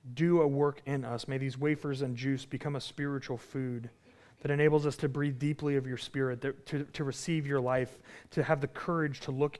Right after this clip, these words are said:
within ourselves for those seeds of sin. We trust that your spirit, the same spirit that raised Jesus from the dead, the same spirit that breathes life into us, will give us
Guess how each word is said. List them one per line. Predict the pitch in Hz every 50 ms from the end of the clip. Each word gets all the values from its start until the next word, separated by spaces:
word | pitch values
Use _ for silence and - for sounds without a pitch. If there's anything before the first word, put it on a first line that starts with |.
| - -
within | 135 - - - 147 147 143 139
ourselves | 123 127 117 - - 143 135 135 131 120
for | - - 139
those | 127 127 120
seeds | - - - 143 139 131 127
of | 117 107
sin. | - - - 123 113 113 110 - _ _ _ _ _ _ _ _ - - _
We | - 135
trust | - - - 165 160 160 - -
that | 160 135
your | 139 139 139
spirit, | - - - - 147 139 139 135 127
the | 139 131
same | - 160 151 139
spirit | - - - - 151 151 147 135
that | 135
raised | 131 131 131 131 120 113
Jesus | - 135 139 139 135 127
from | - - 131 127
the | 123
dead, | 117 123 123 120 117 117 117 - - - - - - - - _
the | - 127
same | - 160 151 143
spirit | - - - 151 143 143 135 135
that | 131 127
breathes | 139 135 135 131 123 -
life | 127 127 127 120 - 135
into | 127 127 117 - - 127 120
us, | 117 113 -
will | 127 120
give | 120 117 139 143 139 131
us | - 131 123 120 -